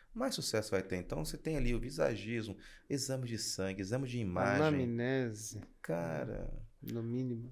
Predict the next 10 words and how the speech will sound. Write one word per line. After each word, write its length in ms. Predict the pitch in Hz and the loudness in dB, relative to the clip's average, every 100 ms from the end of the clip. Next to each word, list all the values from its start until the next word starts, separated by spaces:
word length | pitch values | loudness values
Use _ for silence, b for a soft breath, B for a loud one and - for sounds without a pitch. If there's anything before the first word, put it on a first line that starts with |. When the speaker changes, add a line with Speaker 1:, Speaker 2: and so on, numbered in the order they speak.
| - | -8
Speaker 1:
olha, 400 | - 160 120 107 101 107 104 120 143 | 2 4 6 4 2 -2 -2 -2 0
essa, 180 | 120 131 - - | 0 -2 -2 -6
você 140 | - | 0
tocou 300 | 143 - 160 | 0 0 -2
no, 120 | 143 | 0
no 180 | 120 127 | 0 -2
ponto 380 | - 127 147 147 - | 0 -2 -2 -6 -8
crucial. 720 | - - - 120 98 87 85 - B B B B B - | -6 -2 2 8 10 10 4 -8 B B B B B -2
Na 180 | 95 123 | 4 4
graduação, 840 | 120 165 151 113 - - 127 95 | 4 -2 2 0 0 0 0 -2